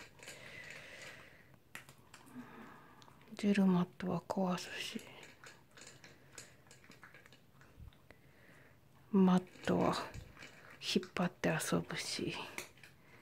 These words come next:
うん。いかんな。鉄板は怖いし、言ったら。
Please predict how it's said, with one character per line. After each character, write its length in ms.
う 20
ん。 340
い 60
か 300
ん 600
な。 80
鉄 140
板 100
は 280
怖 340
い 80
し、 260
言 100
っ 40
た 180
ら。 60